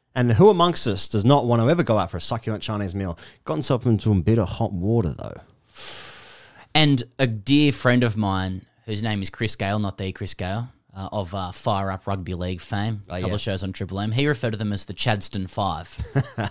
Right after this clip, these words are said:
Speaker 1: <laughs>
Speaker 2: And so
Speaker 1: Nice.
Speaker 2: they should be referred to as the Chadston
Speaker 1: That's
Speaker 2: Five,
Speaker 1: good.
Speaker 2: 'cause I think we've pointed out, you
Speaker 1: That's
Speaker 2: know,
Speaker 1: good.
Speaker 2: yes, there are problems facing Bumrah and Ashwin.
Speaker 1: Yeah.
Speaker 2: Yes, we've been strangleholded to the point where we won't be able to score runs. So something else needs to happen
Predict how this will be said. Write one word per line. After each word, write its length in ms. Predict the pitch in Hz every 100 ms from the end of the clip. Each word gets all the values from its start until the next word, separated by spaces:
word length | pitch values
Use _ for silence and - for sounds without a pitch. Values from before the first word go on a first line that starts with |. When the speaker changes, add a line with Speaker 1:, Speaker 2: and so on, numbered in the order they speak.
| -
Speaker 1:
<laughs> 100 | -
Speaker 2:
And 160 | 269
so 140 | - 214
Speaker 1:
Nice. 100 | 214
Speaker 2:
they 60 |
should 260 | 170 170 113
be 240 | 90 80 -
referred 320 | 110 - 107
to 60 | 95
as 100 | 92
the 60 |
Chadston 360 | 92 110 101 95
Speaker 1:
That's 120 | 95
Speaker 2:
Five, 220 | 107 92 90
Speaker 1:
good. 80 |
Speaker 2:
'cause 100 | 95
I 40 | 135
think 120 | 139
we've 160 | 101 -
pointed 280 | 117 98
out, 260 | 117 117 80
you 60 | 95
Speaker 1:
That's 120 | 95
Speaker 2:
know, 60 | 135
Speaker 1:
good. 40 |
Speaker 2:
yes, 300 | 170 - - - _ _ _
there 120 | 123 104
are 40 |
problems 520 | - - 107 98 95
facing 440 | - 95 - 92 95
Bumrah 380 | 107 98 92 -
and 140 | 95
Ashwin. 480 | 95 107 98 78 67 -
Speaker 1:
Yeah. 80 | 62 -
Speaker 2:
Yes, 460 | 131 127 - - - _ _ _
we've 180 | 113 107
been 140 | 104
strangleholded 800 | 104 - 107 104 98 101 95 85
to 100 | -
the 60 | 92
point 240 | - 98
where 140 | 95 95
we 80 | 95
won't 160 | 95
be 60 | 90
able 80 | 87
to 60 |
score 280 | - - 90
runs. 240 | 98 92
So 120 | - 120
something 460 | - 147 143 117
else 220 | 127 127
needs 220 | 110 107 -
to 80 | 104
happen 460 | 123 123 95 90